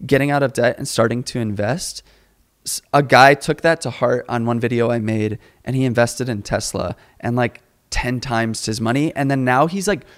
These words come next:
he's really into stocks and is just killing it in that game right now. He, he D Ms me every once in a while and just being like, "Thank you so much for making that one video that one time." And he's making so much more money with investing than I am. <laughs>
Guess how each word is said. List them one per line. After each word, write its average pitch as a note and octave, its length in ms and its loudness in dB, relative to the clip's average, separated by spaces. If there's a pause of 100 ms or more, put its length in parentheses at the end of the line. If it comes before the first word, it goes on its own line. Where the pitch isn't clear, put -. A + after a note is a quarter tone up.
(240)
he's G3 280 0
really C#3 540 2
into B2 680 -2
stocks - 640 -2
and C3+ 340 0
is D3+ 240 0
just C3 300 -2 (300)
killing F3+ 400 8
it A#2+ 140 -6 (120)
in B2+ 160 -2
that B2 180 0
game B2+ 240 -2
right D3+ 100 0
now. F3+ 200 0 (320)
He, D3 320 2
he D#3+ 120 0
D D3+ 300 2
Ms D3+ 160 0
me D3 80 0
every C3 160 0
once C3 180 -2
in B2+ 60 -2
a - 20 0
while B2+ 140 2
and A#2+ 100 -4
just - 120 -10
being C3+ 120 0
like, B2+ 240 -2 (300)
"Thank C3+ 180 2
you C3 80 -2
so - 140 0
much B2 220 4
for A#2+ 60 -2
making A#2 280 0
that A#2+ 160 0
one B2+ 140 0
video B2+ 240 0
that A#2+ 140 0
one A#2 160 -2
time." A2+ 360 -2 (360)
And G3 120 2
he's A#3+ 160 2
making B3+ 240 0
so G#3+ 300 0
much G#3+ 180 -2
more G3 100 0
money D#3+ 520 0 (120)
with D#3 140 0
investing C#3 520 0
than B2+ 120 -2
I C3+ 200 4
am. A#2 600 -2
<laughs> - 280 0